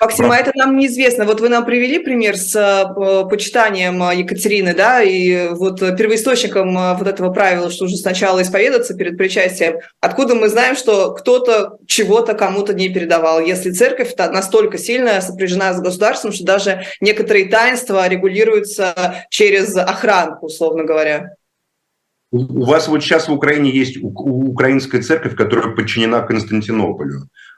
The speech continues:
Speaker 2: Она подчинена Константинополю? Константинополь может приказывать украинской автокефальной церкви, что ей делать? Это точно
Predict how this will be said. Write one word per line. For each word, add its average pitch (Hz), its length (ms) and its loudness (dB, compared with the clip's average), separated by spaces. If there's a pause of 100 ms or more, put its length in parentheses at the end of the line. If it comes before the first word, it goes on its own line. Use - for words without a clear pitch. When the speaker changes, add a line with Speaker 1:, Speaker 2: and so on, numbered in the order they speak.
Speaker 2:
Она 107 260 2
подчинена 123 520 0
Константинополю? 82 880 -6
Константинополь 107 500 -2
может 175 340 -2
приказывать 107 680 -4 (300)
украинской 117 680 0
автокефальной 104 800 0
церкви, 135 380 -2
что 101 220 -4
ей 98 180 -2
делать? 78 540 -8 (320)
Это 101 180 -2
точно 156 280 0